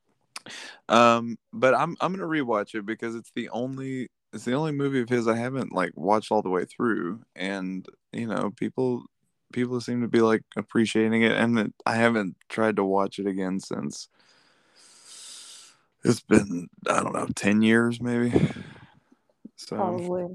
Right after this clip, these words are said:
Speaker 2: that long for me. Well, no, I saw it theatrically, and I hadn't seen it since. Um,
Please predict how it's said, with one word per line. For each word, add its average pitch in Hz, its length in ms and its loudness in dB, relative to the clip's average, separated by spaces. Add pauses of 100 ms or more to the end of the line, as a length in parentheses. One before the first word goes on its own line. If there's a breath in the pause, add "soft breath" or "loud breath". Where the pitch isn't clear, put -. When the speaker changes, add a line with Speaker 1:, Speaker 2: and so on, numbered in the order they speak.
(140)
Speaker 2:
that 160 200 -6
long 160 320 -6
for 165 100 -6
me. 160 280 -12
Well, 247 140 8
no, 254 220 6
I 240 40 6
saw 247 220 6
it 226 100 -2
theatrically, 196 540 0
and 175 120 -8
I 170 140 -8 (280)
hadn't 170 300 -8
seen 170 140 -8
it 151 120 -10
since. - 480 -12
Um, 170 480 -6